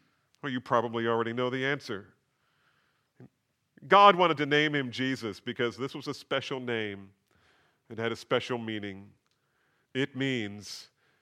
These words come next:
Yahweh saves. It means Yahweh is Savior. Uh, uh, do, do you get, do you get, you get the connection here, the import of this? Think about it.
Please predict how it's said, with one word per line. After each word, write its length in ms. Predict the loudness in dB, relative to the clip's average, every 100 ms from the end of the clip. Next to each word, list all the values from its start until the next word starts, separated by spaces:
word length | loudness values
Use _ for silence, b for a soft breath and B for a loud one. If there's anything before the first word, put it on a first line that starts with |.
| _ _ _ -8
Yahweh 680 | 0 0 0 -6 -8 -8 -10 -16
saves. 1000 | -18 -14 -12 -12 -16 _ -20 -20 -20 -20 _ _ _ _ _ _ B B -6
It 120 | 0
means 760 | 2 2 0 -6 -12 -12 -14 -18 _ _ _ _
Yahweh 840 | 4 10 12 12 10 6 6 4 2
is 720 | 2 4 4 2 -2 -8 -8 -12 -14
Savior. 1040 | -8 0 4 6 4 2 -2 -2 -4 -10 -16 _ _ _ _ _ _ _ _ _ _ _ _ -2
Uh, 20 |
uh, 200 | -2 -2 -8 -14 -8
do, 160 | -8
do 140 | -2 0
you 60 |
get, 340 | 2 2 -2 -16
do 60 |
you 120 | -4 -2
get, 180 | 0
you 60 | 0
get 180 | 0 0
the 60 |
connection 480 | 2 6 6 6 0
here, 300 | 2 4 6
the 200 | 4 2
import 460 | 0 2 2 2 2
of 140 | 0
this? 220 | 0 0
Think 180 | -2 2
about 200 | 6 6
it. 100 | 4